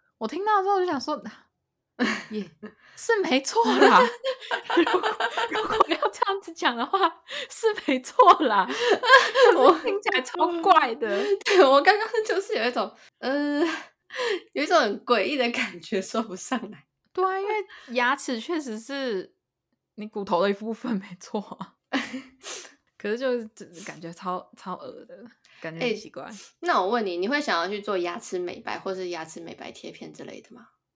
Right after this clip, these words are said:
Speaker 1: 没有，没有想要做那种东西，因为我不希望我的牙齿因为那些东西长，长期累积做了之后，我的牙齿变得很敏感，或者是我的牙齿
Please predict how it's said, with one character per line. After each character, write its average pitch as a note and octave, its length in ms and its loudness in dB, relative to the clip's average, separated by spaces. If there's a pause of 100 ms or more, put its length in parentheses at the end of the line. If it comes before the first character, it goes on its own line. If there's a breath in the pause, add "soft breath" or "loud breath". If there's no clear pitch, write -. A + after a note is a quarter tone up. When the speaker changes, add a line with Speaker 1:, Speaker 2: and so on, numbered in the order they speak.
(120)
Speaker 1:
没 F3+ 220 -10
有， E3+ 180 -8
没 F3 120 -12
有 E3+ 140 -10
想 E3+ 160 -14
要 D#3+ 60 -16
做 - 180 -20
那 C#3+ 80 -16
种 B3 140 -20
东 A#3 180 -20
西， - 140 -20 (440)
因 D4 80 -8
为 - 20 -4
我 G#3+ 140 0
不 F3+ 140 -10
希 G#3+ 220 -8
望 A3 240 -4
我 E3 80 -8
的 D#3 100 -12
牙 D#3 240 -10
齿 - 560 -16 (300)
因 G3 160 -10
为 G#3 100 -6
那 G3+ 140 -8
些 G3 180 -10
东 F3+ 180 -10
西 F#3 180 -12
长， D3+ 460 -14
长 D#3+ 300 -16
期 E3+ 180 -12
累 E3 160 -10
积 D#3+ 200 -16
做 F3 240 -10
了 C#3+ 80 -12
之 F3 100 -14
后， F#3 80 -8
我 F3 80 -6
的 D#3+ 80 -10
牙 D#3 140 -10
齿 D#3+ 120 -16
变 F#3 160 -10
得 F3+ 80 -10
很 F3 120 -14
敏 C#3+ 260 -18
感， D#3 240 -14
或 G3 100 -10
者 D#3 120 -10
是 F#3 180 -12
我 E3+ 100 -10
的 D3+ 100 -14
牙 D3+ 200 -16
齿 E3+ 340 -16